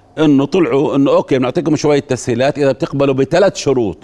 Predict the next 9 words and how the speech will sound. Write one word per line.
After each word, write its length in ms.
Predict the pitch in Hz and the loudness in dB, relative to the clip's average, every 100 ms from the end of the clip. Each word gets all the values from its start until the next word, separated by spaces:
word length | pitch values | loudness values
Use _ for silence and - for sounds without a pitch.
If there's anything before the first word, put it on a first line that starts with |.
| - _ _ _ _ _ _ | -20 _ _ _ _ _ _
السلطة 360 | - - 110 107 | -8 -4 -2 -2
الفلسطينية: 640 | 90 87 82 80 73 80 | -4 -6 -8 -8 -8 -8
أولا، 680 | - 160 175 165 160 156 - | -2 0 2 2 2 0 -2
وقف 300 | 110 147 - | -4 -4 -2
رواتب 440 | 131 139 143 139 127 | 0 2 0 -2 -4
أسر 280 | 131 120 | -4 -2
الشهداء 520 | 113 - 110 107 113 85 | -2 -4 -2 0 0 -2
والأسرى، 480 | 78 69 - 62 - _ _ _ _ _ - | -4 -6 -8 -12 -12 _ _ _ _ _ -2
ثانيا، 640 | 143 160 160 151 147 | 0 4 4 4 2